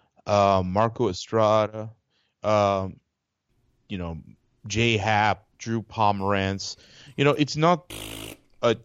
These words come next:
a, a really a, a group of guys that I'm personally gonna say, "You know what?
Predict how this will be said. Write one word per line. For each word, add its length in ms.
a, 200
a 100
really 440
a, 400
a 140
group 360
of 120
guys 400
that 240
I'm 300
personally 720
gonna 220
say, 220
"You 140
know 180
what? 220